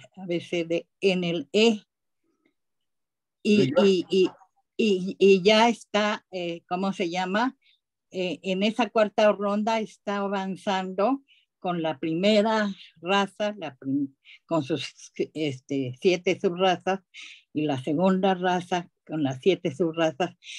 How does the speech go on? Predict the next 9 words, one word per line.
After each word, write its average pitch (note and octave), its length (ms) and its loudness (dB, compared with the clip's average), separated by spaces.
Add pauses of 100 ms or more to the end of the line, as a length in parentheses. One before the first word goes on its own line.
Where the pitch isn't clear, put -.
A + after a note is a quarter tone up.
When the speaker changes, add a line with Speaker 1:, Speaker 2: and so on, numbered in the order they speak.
(260)
Speaker 1:
Y A3 160 4
si A3+ 180 4
nosotros, A#3+ 1160 2
o - 100 -18
sea, G3 240 -2
cada G#3 340 2
uno G3+ 320 -2
de G3 140 -6
nosotros, E3 760 -6